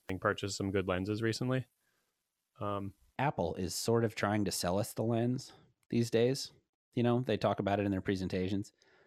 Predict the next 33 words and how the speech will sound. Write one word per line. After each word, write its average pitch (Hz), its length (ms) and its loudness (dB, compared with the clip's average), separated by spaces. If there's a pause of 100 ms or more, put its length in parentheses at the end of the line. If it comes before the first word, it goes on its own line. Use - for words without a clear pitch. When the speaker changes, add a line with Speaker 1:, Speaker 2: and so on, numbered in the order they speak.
(420)
Speaker 2:
But 104 80 2
I 104 40 4
still 139 280 2
feel 131 180 6
like 120 120 6
megapixels 107 600 0
is 87 100 -6
what 90 260 -2 (120)
the 87 80 -4
general 87 340 -2
public 90 400 -6
talks 110 80 0
Speaker 1:
Right. 110 200 6
Speaker 2:
about. - 180 -14 (300)
Speaker 1:
Well, 120 180 10
what 127 240 8
they 120 220 6
need 117 200 4
to 107 80 2
do 120 240 8
then 107 160 8
is 101 140 4
come 107 220 4
up 104 160 6
with 107 200 6
a 98 80 4
word 98 520 8
that 104 120 0
is 101 160 2
as 95 160 4
cool 117 560 8
as 98 140 0
megapixel 98 800 2